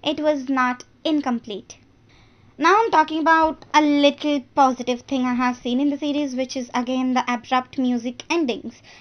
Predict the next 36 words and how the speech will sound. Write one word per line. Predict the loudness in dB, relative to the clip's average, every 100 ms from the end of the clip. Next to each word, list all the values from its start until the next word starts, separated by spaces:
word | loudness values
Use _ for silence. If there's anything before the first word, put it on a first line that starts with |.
| 2
I | 4 4
loved | 4 2 2
the | 0
background | 0 -2 -2 -2 0
music | -2 -2 -6 -2
and | 0 2 2
the |
lyrics, | 2 2 0 -2
which | -6 -4 -2
really | 0 0 -2 -4
goes | -2 0 -2 -4
with | -6 -6 -2
the | 0 2
moments. | 2 0 -4 -12 -18 -20 -20 -20 -14
Now, | -4 0 -2 -4 _ -4
in | 0 0
season | 0 -2 0 0 -2
two, | -2 -2 -4 -12 _ -4
people | -2 2 4
are | 4 4
in | 4 2 4
love, | 4 2 -2 _ 0
and | 2 4 0 -4 _
season | -4 0 0 2
two | 4
is | 2 2
showing | 0 2 4 4
that | 4 4 0
how | 4 6 6
people | 4 -2 0 0 2
are | 2 2
bearing | -2 -2 2 4 4 0 0
the | -2 -4 0
pain | 0 0 -2 -4
of | -4 -4 -6 _ _ -12
love. | -10 -8 -10